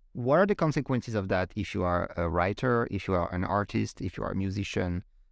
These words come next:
Uh, what can you do with it, uh, that you couldn't do before? That was really the, the, the goal, was to experiment with that.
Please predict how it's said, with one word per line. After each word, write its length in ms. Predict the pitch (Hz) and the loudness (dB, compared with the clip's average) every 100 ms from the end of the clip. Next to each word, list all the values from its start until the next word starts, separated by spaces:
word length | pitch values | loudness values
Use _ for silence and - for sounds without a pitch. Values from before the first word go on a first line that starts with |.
| - | -4
Uh, 160 | 90 90 | -2 0
what 220 | 107 - | 0 2
can 140 | 131 | 2
you 80 | 127 | 2
do 160 | 117 117 | 2 2
with 260 | 107 95 | 4 4
it, 300 | 92 90 - - - | 2 0 -6 -16 -6
uh, 180 | 92 92 | -2 -2
that 220 | 92 - | -2 -2
you 80 | 98 | -2
couldn't 320 | 107 95 95 | 0 2 2
do 160 | 92 | 2
before? 340 | 85 85 87 85 | 0 -2 -4 -2
That 100 | 101 | 0
was 160 | 110 101 | 0 2
really 300 | 117 117 113 | 2 2 2
the, 260 | 104 98 | 2 0
the, 260 | 92 101 98 | 2 0 0
the 200 | 92 107 | 0 0
goal, 280 | 95 104 107 | 2 2 2
was 160 | 87 - | 0 0
to 100 | 95 | -2
experiment 500 | - 98 98 101 107 | 0 -2 0 0 -2
with 140 | 95 | -2
that. 240 | 92 127 | 0 0